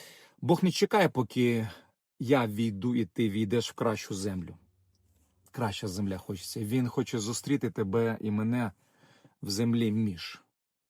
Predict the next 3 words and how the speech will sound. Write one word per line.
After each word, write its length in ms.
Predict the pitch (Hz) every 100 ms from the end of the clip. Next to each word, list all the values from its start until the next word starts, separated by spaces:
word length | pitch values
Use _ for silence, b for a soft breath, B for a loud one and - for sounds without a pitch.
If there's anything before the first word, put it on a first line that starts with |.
| _ _ _ _ _ _ _ -
очікуванням 800 | 120 - 147 135 120 113 104 98 _ _ _ _ _ _
і 80 | 113
майбутнім. 580 | 110 101 - - -